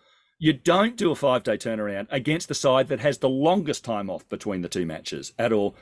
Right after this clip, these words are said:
because if you're doing that, you're a, just a bunch of assholes. You're inept, or you're assholes, or a mixture of the two. I don't know, but it grinds my gears. And N R L H Q,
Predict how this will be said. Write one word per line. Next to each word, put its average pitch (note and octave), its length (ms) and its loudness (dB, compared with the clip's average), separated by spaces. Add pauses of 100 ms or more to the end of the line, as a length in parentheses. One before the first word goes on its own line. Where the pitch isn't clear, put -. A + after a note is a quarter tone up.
(140)
because D3+ 320 0
if E3 120 -4
you're F3 100 -2
doing A3+ 380 2
that, G2+ 220 -2 (220)
you're D3 180 0
a, F3+ 60 0
just D3 540 -4
a F3+ 100 0
bunch A2+ 500 -4 (460)
of D3+ 360 4 (120)
assholes. A#2 680 -6 (480)
You're B2 180 4
inept, B2+ 420 0 (320)
or F#3+ 160 6
you're D#3+ 160 6
assholes, B2+ 500 4
or D#3+ 140 4
a C#3+ 40 4
mixture C#3 300 -4
of G#2 60 -4
the - 60 -18
two. A#2 240 0
I C#3 100 0
don't C#3 180 0
know, A#2+ 160 -4
but B2+ 120 -2
it D3 100 -8
grinds C3+ 460 2
my B2+ 120 0
gears. B2 340 -2
And D3+ 240 -6
N F3+ 140 -4
R D#3 140 2
L B2+ 160 4
H - 180 -6
Q, A#2+ 300 0